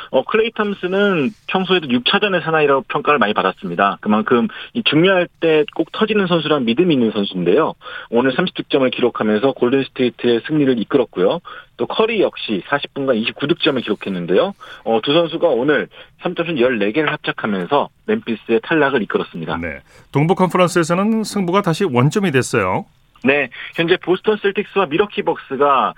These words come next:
Speaker 1: 어, 치열한 승부를 벌이고 있습니다. 현재 반대쪽에서는 마이애미 히트가 먼저 올라가 있는데요. 어, 마이 보스턴과 미러키는 삼 승 삼 패로 이제 칠 차전을 다음 칠 차전을 치르는 상황이 됐거든요.
Speaker 2: 네.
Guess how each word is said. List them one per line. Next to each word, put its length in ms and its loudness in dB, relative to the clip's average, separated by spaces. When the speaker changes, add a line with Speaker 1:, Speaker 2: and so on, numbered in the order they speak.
Speaker 1:
어, 120 -2
치열한 480 0
승부를 300 -2
벌이고 300 -2
있습니다. 500 -2
현재 260 2
반대쪽에서는 560 0
마이애미 420 0
히트가 240 -2
먼저 220 0
올라가 340 4
있는데요. 500 -2
어, 180 2
마이 140 2
보스턴과 500 0
미러키는 480 2
삼 160 -2
승 140 2
삼 200 -2
패로 380 2
이제 140 2
칠 160 -2
차전을 440 0
다음 400 -2
칠 120 -2
차전을 300 2
치르는 280 0
상황이 240 2
됐거든요. 500 0
Speaker 2:
네. 280 -6